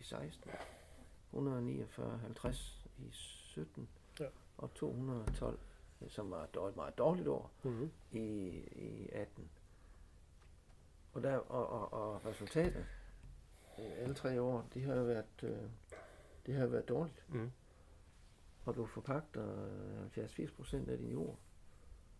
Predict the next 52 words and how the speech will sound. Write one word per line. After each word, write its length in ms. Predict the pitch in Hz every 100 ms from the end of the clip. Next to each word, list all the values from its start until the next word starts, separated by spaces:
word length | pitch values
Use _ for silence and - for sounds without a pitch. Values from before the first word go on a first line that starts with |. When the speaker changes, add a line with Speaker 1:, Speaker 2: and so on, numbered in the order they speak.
| -
Speaker 1:
og 100 | -
du 80 |
sætter 280 | 120 127 123
penge 260 | - 135 147
til 220 | 139 135 -
på 120 | -
dem 140 | 127 120
alle 160 | 127
sammen. 260 | 147 127 123
Og 60 | 123
så 100 | 190
kan 140 | 190
vi 80 | 135
godt 180 | 135 175
sidde 180 | - 160
her 140 | 160
og 60 | 127
fedte 180 | - 123
rundt 260 | 175 - - -
Speaker 2:
Mhm. 180 | 127 127 -
Speaker 1:
i 280 | - 135 127
maskinafkostninger 1120 | 113 107 - 170 180 139 139 147 - 123 117 117 -
og 260 | 104 107 -
gylleudbringelse 960 | 131 175 170 147 156 139 135 123 123 -
og, 300 | - 110 113 - - - - -
og 140 | - 107
så 120 | 107
videre, 400 | 123 165 160 135
og 360 | - 107 98 92
forpagtning. 640 | 110 - 143 160 - 113 - -
Speaker 3:
Mhm. 80 | 107 104 -
Speaker 1:
Men 240 | 139 123 107
er 120 | 113
det 120 | 113
nok 280 | 123 175 - - - - - -
i 80 | 131
den 120 | 127
sidste 340 | 123 156 156 131
ende, 120 | 139 - - - -
til 80 |
at 100 | 143
vi 60 | 139
kan 120 | 135
hente 280 | 135 160 147
de 80 | 139
der 60 |
to 160 | 127 -
tre 200 | - 147
tusind 300 | - 147 131
kroner 240 | - 131
per 140 | 131 123
hektar? 400 | 117 - 127